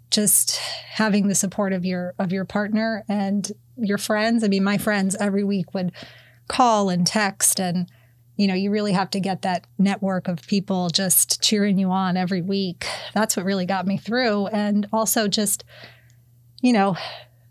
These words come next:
feeling like it, it was a huge leap of faith to even pursue having Julian after all of those losses. So I continued to feel like, you know,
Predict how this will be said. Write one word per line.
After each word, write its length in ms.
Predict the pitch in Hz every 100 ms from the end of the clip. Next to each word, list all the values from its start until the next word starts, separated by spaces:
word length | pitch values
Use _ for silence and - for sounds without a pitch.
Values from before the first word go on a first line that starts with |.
| -
feeling 440 | 233 226 214 202
like 480 | 196 185 185 - - _ _ _ _ _ _ - - - - _ _ - -
it, 160 | 262 262
it 60 | 220
was 140 | 208
a 40 | 190
huge 340 | - 247 220 214
leap 180 | 202 190
of 120 | 180
faith 520 | - 190 214 226 - - _ -
to 160 | -
even 360 | 208 202 202 180
pursue 680 | - 196 - 208 202 269 - - - -
having 480 | - 254 233 247 240
Julian 500 | 233 254 262 262 254
after 420 | 240 220 208 233
all 160 | 202 220
of 80 | 196
those 240 | 220 202
losses. 600 | 202 202 190 277 294 285 - - - - - - _ _ -
So 200 | - 220
I 100 | 214
continued 540 | 220 202 240 233 233
to 120 | 214 196
feel 320 | - 208 202
like, 420 | 190 190 185 - - _ _ _ _ _ _ _ _ _ -
you 140 | 220
know, 300 | 202 185 185